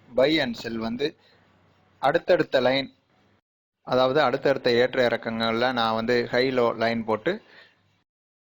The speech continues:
ஒரு ட்ரேட் முடிச்சதுக்கு அப்புறம் அடுத்த ட்ரேட் பண்ணலாமான்னு கேட்டிருக்காரு. கண்டிப்பா பண்ணலாம். நம்ம ஸ்ட்ராட்டஜி படி கரெக்டா அந்த ஹை லோவை வந்து டச் பண்ணும்போது கண்டிப்பா நீங்க என்ட்ரி கொடுத்து பண்ணலாம்.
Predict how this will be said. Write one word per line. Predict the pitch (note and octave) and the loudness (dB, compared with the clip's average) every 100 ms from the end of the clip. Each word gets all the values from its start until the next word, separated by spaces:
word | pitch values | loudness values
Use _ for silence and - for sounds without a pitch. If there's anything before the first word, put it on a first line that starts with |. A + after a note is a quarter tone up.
| _ | _
ஒரு | C#3 B2+ | -2 -2
ட்ரேட் | C3+ D3 D3+ | 0 0 0
முடிச்சதுக்கு | C3 C#3 D3+ B2+ | -4 -2 -2 0
அப்புறம் | A#2 A#2 D3 - | 0 0 -4 -2
அடுத்த | A#2+ A#2+ | -4 -2
ட்ரேட் | A#2 C3 C#3+ - | -2 -2 -4 -2
பண்ணலாமான்னு | A2+ A#2+ A#2 A2 A2+ | -2 0 0 -2 -6
கேட்டிருக்காரு. | B2+ G#2 G#2 G#2 G#2 A3 B3+ _ _ _ _ _ _ _ _ _ _ _ | -6 -6 -4 -2 -2 -6 -12 _ _ _ _ _ _ _ _ _ _ _
கண்டிப்பா | C3+ C3+ C3+ B2+ | -6 -4 -2 -2
பண்ணலாம். | A#2 A2 B2+ F#3+ _ | -4 -6 -6 -6 _
நம்ம | C3 C3+ C#3 | -12 -8 -10
ஸ்ட்ராட்டஜி | - D3 C#3+ C#3 | -8 -6 -6 -8
படி | B2 C3 - - - | -8 -8 -8 -10 -6
கரெக்டா | C3 B2+ - B2+ A#2 A#2 | -2 -2 0 0 2 -2
அந்த | A2+ A2 | -4 -4
ஹை | A#2 | -4
லோவை | B2 A#2 A2 A2+ - | -2 -2 -2 -6 -8
வந்து | A#2 A#2 | -12 -10
டச் | A#2 - - | -10 -12 -16
பண்ணும்போது | A2+ A2+ C#3 G3 | -16 -14 -16 -16
கண்டிப்பா | - A#2+ A#2 A2+ | -12 -12 -10 -12
நீங்க | A2 | -12
என்ட்ரி | G#2+ A2 | -14 -14
கொடுத்து | G#2+ G#2 E3 G3+ _ _ _ | -16 -16 -18 -18 _ _ _
பண்ணலாம். | - A2 G#3+ F#3 | -12 -8 -4 -4